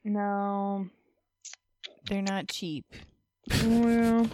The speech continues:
Speaker 1: what are you watching lately, other than WandaVision?
Speaker 2: Well, I just finished on H B O Now. Mm. I just finished Missus Fletcher.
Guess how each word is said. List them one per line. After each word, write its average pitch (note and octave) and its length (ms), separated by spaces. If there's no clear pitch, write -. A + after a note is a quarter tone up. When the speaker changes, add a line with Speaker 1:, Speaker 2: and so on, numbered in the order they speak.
Speaker 1:
what D4 200
are E4+ 60
you D4 200
watching G#3+ 500
lately, F3 400
other G3 200
than G3+ 220
WandaVision? F3 920
Speaker 2:
Well, A#3+ 220
I G#3+ 140
just G#3 600
finished F3+ 600
on F#3 180
H E3+ 280
B F3+ 160
O G3+ 100
Now. F3 600
Mm. G#3+ 440
I G#3 120
just G#3 260
finished G#3 460
Missus F#3+ 480
Fletcher. F3+ 720